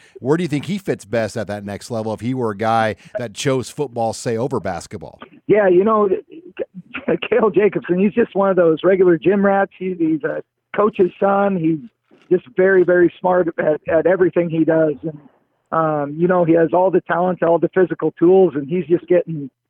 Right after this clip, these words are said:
Speaker 2: uh, bigger and more mature, uh, you know, each year. And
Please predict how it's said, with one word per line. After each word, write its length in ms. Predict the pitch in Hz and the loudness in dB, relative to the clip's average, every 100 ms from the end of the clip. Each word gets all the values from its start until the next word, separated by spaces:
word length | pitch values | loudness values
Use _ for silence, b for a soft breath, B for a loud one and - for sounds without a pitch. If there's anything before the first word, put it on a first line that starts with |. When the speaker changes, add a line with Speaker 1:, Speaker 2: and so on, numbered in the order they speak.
| - | -6
Speaker 2:
uh, 140 | 156 - | -4 0
bigger 300 | 180 175 165 | 2 2 2
and 80 | |
more 160 | 160 175 | 0 0
mature, 720 | 170 - 185 175 165 156 151 | 0 0 2 4 4 4 2
uh, 40 | 147 - | -2 -8
you 140 | 160 | -4
know, 200 | 147 151 | -2 0
each 200 | 180 175 | 0 0
year. 360 | 156 170 165 147 | 2 4 4 2
And 160 | 147 | -2